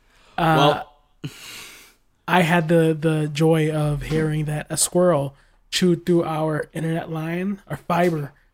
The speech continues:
Speaker 1: line for the entire block.
Speaker 2: Oh. Dang. That's why you bury those things.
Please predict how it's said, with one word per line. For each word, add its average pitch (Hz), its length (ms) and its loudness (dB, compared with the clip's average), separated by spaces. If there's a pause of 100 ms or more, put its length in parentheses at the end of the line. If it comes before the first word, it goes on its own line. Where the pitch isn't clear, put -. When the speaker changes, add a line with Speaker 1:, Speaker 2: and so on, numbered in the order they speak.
Speaker 1:
line 160 340 -2
for 165 120 -8
the 156 140 -4
entire 151 380 -4
block. 143 380 -10 (1800)
Speaker 2:
Oh. 117 280 -2 (2250)
Dang. 117 560 2 (500)
That's - 140 -18
why 117 100 -4
you 87 120 -8
bury 110 300 -2
those 76 260 -10
things. 80 500 -14